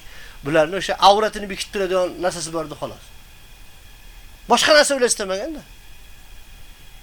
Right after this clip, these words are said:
Bularni qurbonligi shu bo'lgan. Alloh taolo bizlarga ham mana shu sifatlarni o'zimizda haqiqiy jamlashni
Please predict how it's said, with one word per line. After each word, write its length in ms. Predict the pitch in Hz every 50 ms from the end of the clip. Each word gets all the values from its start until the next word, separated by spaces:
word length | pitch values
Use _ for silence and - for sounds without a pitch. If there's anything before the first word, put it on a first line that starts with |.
| - - - - - - - - - -
Bularni 280 | 156 180 226 262 285 -
qurbonligi 520 | - 233 233 190 202 214 208 202 202 190
shu 100 | - - -
bo'lgan. 240 | 202 190 - - - - - - - - - - - - - - - - - - - - - - - - - - - - - - - - - -
Alloh 200 | 156 156 175 175 -
taolo 200 | 180 175 170 160
bizlarga 440 | 156 143 147 160 165 160 160 165 180
ham 140 | 202 247 277 277 - - - - - - - - - -
mana 280 | - 139 160 175 196
shu 120 | 190 - 226
sifatlarni 640 | - - - - 175 160 - 165 160 156 160 185 202 240 - - - - - - - - - - - - -
o'zimizda 560 | 208 190 180 - 214 208 208 208 190 208 190 170
haqiqiy 320 | 180 - 208 196 - 190 147
jamlashni 460 | 160 160 156 156 147 139 - -